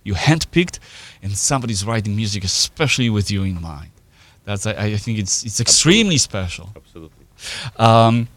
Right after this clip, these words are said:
Speaker 1: let's talk about Brahms. We started with Brahms,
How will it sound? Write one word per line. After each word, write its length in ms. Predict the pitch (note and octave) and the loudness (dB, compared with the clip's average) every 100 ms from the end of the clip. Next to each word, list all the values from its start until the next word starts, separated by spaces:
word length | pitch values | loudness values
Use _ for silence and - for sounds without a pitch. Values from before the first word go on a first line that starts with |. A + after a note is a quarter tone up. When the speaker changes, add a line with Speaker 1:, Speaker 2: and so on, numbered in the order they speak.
| - | 0
Speaker 1:
let's 160 | C3 - | 2 4
talk 100 | D3 | 2
about 240 | C#3+ A#2+ | 2 2
Brahms. 580 | A2 C3 A2+ F#2+ - - | 4 4 4 0 -4 -6
We 160 | A2+ | -2
started 520 | A2+ - C3 C3 C#3+ C3 | 2 2 2 2 -2 0
with 200 | C3+ A#2+ | -2 -2
Brahms, 600 | B2+ B2+ C3+ D3+ - | -2 -2 -2 -2 -2